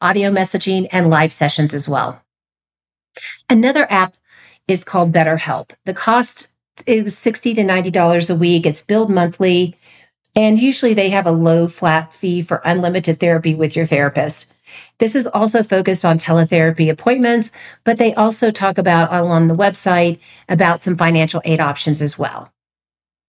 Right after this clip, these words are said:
BetterHelp is that online teletherapy platform. It offers twenty-four seven access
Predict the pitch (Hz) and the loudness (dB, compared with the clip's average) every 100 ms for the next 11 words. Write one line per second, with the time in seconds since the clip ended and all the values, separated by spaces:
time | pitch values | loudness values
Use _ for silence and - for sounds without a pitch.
0 | _ _ 226 254 254 254 233 214 190 170 | _ _ 0 2 2 2 2 -2 2 0
1 | 165 175 196 220 190 185 - 175 185 208 | 0 -2 0 0 0 0 -2 -2 0 -2
2 | 196 226 - 190 165 190 180 175 160 160 | -2 -4 -2 -2 0 0 0 0 0 0
3 | 160 156 - - 180 190 202 190 196 196 | 0 -4 -6 -4 -2 0 -2 -2 0 0
4 | 185 180 - 185 185 180 - | 0 0 0 2 2 2 -2